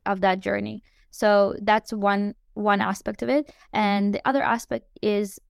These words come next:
that I would say, is don't be afraid to seek help, to seek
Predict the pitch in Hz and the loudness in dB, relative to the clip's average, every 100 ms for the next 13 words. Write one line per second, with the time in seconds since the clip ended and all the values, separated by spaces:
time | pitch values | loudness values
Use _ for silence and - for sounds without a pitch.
0 | _ - 220 - 220 233 214 - 214 - | _ -4 -4 0 2 2 0 -4 -4 -4
1 | - 208 202 190 208 214 233 - 202 196 | -4 -4 -6 -2 0 2 0 -2 -4 -4
2 | - 202 202 196 - 190 - 196 - - | -2 0 0 -2 -6 -10 -6 -8 -6 -4
3 | 233 277 - - 214 - 214 - | -4 -4 -10 -12 -12 -6 -8 -8